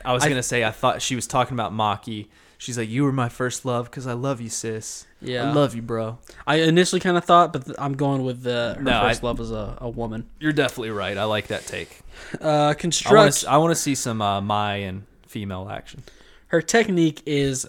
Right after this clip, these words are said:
Speaker 2: construction. It uses one cursed energy. Wait.
Speaker 1: It's great. She suddenly turns five foot, goes to the local gas
Speaker 2: <laughs> Well,
Speaker 1: station, gets a couple
Speaker 2: I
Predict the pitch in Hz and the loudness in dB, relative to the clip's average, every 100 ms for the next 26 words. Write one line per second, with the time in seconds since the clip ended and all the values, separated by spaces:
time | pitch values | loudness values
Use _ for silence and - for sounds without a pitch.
0 | - _ _ _ - 131 - 160 135 - | -14 _ _ _ -8 -6 -2 0 0 -2
1 | - 110 - - - _ _ _ _ _ | -6 -10 -18 -20 -20 _ _ _ _ _
2 | _ - 135 147 139 135 127 131 - - | _ -12 -4 0 0 0 -4 -8 -16 -20
3 | _ 139 143 160 180 - 165 160 - 147 | _ -2 2 2 2 2 2 2 0 -4
4 | 147 135 131 - 113 127 - - - - | -4 -4 -8 -14 -14 -14 -14 -16 -20 -20
5 | - - _ - _ _ _ _ _ _ | -20 -20 _ -20 _ _ _ _ _ _
6 | _ _ _ _ _ - - - 156 127 | _ _ _ _ _ -8 -6 -2 0 0
7 | - 127 - 160 151 156 143 131 151 139 | -4 -2 2 4 4 4 2 2 0 0
8 | 131 - 135 139 143 151 143 139 139 139 | -2 -4 0 0 0 2 2 4 6 8
9 | 208 170 147 135 139 139 135 120 127 127 | 6 4 2 2 2 2 -2 0 2 2
10 | - 135 175 135 117 147 - - 143 131 | 4 8 8 8 0 0 0 -2 -2 0